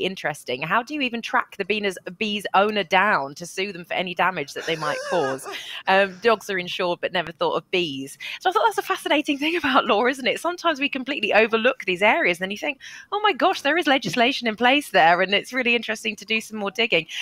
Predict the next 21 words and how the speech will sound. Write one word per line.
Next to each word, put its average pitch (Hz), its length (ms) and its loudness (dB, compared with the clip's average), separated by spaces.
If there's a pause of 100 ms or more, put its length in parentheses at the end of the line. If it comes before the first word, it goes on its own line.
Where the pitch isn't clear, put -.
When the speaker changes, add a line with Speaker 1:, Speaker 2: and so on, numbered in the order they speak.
(240)
Speaker 1:
Um, 233 300 4
we 285 160 2
also 339 380 0
touched, - 520 -6
um, 220 260 4 (100)
briefly 226 460 0
earlier, 196 420 4 (120)
we 190 100 -2
were 190 100 2
asking 190 360 0
people 185 320 -6
around 165 300 0 (320)
how 226 180 6
they 220 120 0
decide 190 460 2
what 170 160 -8
modules 185 400 -2
they're 139 100 0
going 139 220 0
to - 100 -18
take. - 320 -4